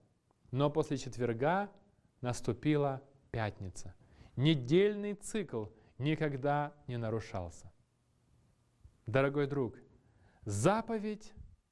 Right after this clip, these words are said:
со словом «помни» предназначена для поколения двадцать первого века.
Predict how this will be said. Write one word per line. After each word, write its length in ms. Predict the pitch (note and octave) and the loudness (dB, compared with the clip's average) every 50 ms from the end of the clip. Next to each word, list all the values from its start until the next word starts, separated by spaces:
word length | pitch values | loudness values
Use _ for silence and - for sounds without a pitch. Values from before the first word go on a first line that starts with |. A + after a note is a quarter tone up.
| _ | _
со 140 | - - D3 | -6 -4 -4
словом 600 | B2 - - - C3+ D3+ D#3+ D#3 D3 D3+ C#3+ C#3+ | -4 -2 0 2 4 4 4 4 2 -2 -4 -6
«помни» 640 | C3 - - C3+ C3 B2+ A#2+ A2 G#2 F#2 F2+ F2 E2 _ _ _ _ _ _ _ - - - | -8 -6 -4 -2 -2 -2 -2 -4 -6 -8 -10 -12 -14 _ _ _ _ _ _ _ -20 -20 -8
предназначена 1120 | - - A#2+ B2+ A#2+ A#2+ B2+ B2+ A#2+ G#2+ A#2 C3+ D3 D3+ C#3+ - D3 C#3+ C3+ B2+ B2 A#2+ - - - - - | -2 0 2 2 2 2 0 0 0 0 0 0 0 0 0 -2 -6 -8 -6 -6 -6 -8 -10 -12 -18 -18 -10
для 180 | - G#2+ A2 A#2 | -6 -4 -2 -2
поколения 600 | A#2 - A#2 - - A#2+ A#2 B2 A#2+ A#2 A2+ G#2+ | -2 -4 -4 -2 -2 0 0 0 0 -2 -4 -4
двадцать 360 | G#2 G2 G#2+ A2 G#2+ - - | -4 -2 -4 -4 -4 -6 -6
первого 340 | - A2 G#2 G#2 G#2+ G#2 G#2 | -4 -4 -2 -2 -2 -2 -2
века. 440 | F#2+ G2+ G2+ F#2+ F#2+ - - F#2 | -2 -4 -4 -4 -6 -8 -12 -18